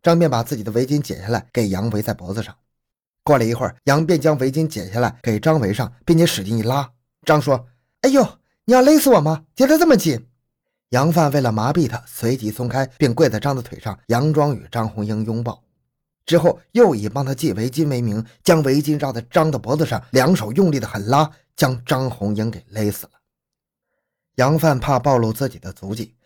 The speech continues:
便脱下死者的棉鞋穿在自己的脚上，将尸体拖到河尽头水沟的窟窿里掩埋了。当杨范回到杀人地点时，拾到了死者的一只红手套，联想到死者身上还有其他遗物，又返回去从死者的衣袋中取出另一只手套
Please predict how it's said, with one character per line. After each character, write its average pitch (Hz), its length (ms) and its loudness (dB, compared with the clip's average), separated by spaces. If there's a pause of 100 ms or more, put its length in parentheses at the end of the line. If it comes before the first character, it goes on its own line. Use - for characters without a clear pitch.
(100)
便 131 180 2
脱 175 220 4
下 147 180 2
死 - 160 -8
者 120 120 -4
的 - 80 -10
棉 104 180 -2
鞋 120 200 -4
穿 147 220 -4
在 139 120 -2
自 170 180 -4
己 - 100 -10
的 120 120 -4
脚 117 180 -8
上， - 160 -16 (180)
将 151 220 4
尸 165 160 0
体 113 160 -4
拖 139 140 -6
到 127 80 2
河 117 240 0
尽 143 160 -4
头 123 320 -2
水 98 260 -4
沟 135 220 0
的 117 80 -4 (100)
窟 - 180 -2
窿 135 180 0
里 - 140 -14 (200)
掩 98 180 -6
埋 87 180 -16
了。 98 120 -18 (920)
当 147 160 4
杨 131 160 0
范 131 160 -2
回 120 120 -4
到 123 100 0
杀 131 140 -2
人 120 120 -2
地 123 140 -6
点 90 140 -8
时， 101 280 -6 (200)
拾 - 180 -2
到 196 120 8
了 143 100 4
死 139 180 0
者 113 100 0
的 110 100 -6
一 131 60 -6
只 120 140 -4
红 139 200 -2
手 - 160 -16
套， - 260 -8 (240)
联 196 140 6
想 165 120 4
到 143 120 2
死 170 160 -2
者 139 100 -2
身 151 140 -8
上 143 80 -4
还 127 80 -10
有 131 120 -10
其 - 160 -8
他 175 140 4
遗 107 120 -4
物， 113 160 -6 (100)
又 226 160 4
返 - 200 -8
回 - 120 -12
去 - 180 -4 (140)
从 147 160 0
死 151 160 -2
者 151 100 -2
的 98 120 -6
衣 123 100 -2
袋 139 140 0
中 127 180 -6
取 - 120 -20
出 117 100 -4
另 208 140 2
一 139 80 2
只 107 120 -6
手 - 160 -14
套 110 220 -8